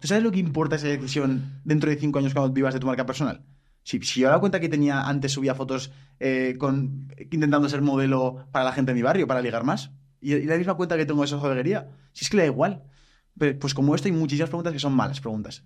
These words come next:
Entonces lo que digo yo es, "Mira, chicos, de aquí, de esta formación, seguro que los que más resultados tienen no son los que más saben de algoritmos,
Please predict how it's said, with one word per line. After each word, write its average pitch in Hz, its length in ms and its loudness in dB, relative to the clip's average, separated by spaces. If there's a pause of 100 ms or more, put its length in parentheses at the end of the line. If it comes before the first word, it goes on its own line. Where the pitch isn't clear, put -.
(280)
Entonces 143 220 0
lo 135 100 0
que 135 100 0
digo 165 200 2
yo 165 120 2
es, 123 220 -4 (520)
"Mira, 143 160 4
chicos, 131 340 -4 (260)
de 135 120 -2
aquí, 135 200 2
de 220 60 4
esta 185 160 -4
formación, 156 580 0 (720)
seguro 156 460 4
que 143 100 -2
los 131 180 -2
que 135 100 -2
más 139 120 2
resultados 165 300 0
tienen 180 200 -2
no 156 80 -2
son 143 140 0
los 131 120 0
que 131 100 -4
más 147 220 0
saben 147 280 0
de 135 140 2
algoritmos, 131 500 -2